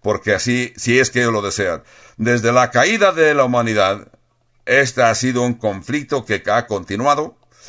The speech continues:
en lugares celestiales, como lo explica Pablo,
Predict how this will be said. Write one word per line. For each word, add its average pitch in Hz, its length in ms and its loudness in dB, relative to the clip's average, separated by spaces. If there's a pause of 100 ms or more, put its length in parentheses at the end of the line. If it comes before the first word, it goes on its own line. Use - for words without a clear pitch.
(440)
en 117 180 0
lugares 127 400 2
celestiales, 143 680 0
como 104 240 -4
lo 101 60 -2
explica 110 500 -4
Pablo, 98 600 0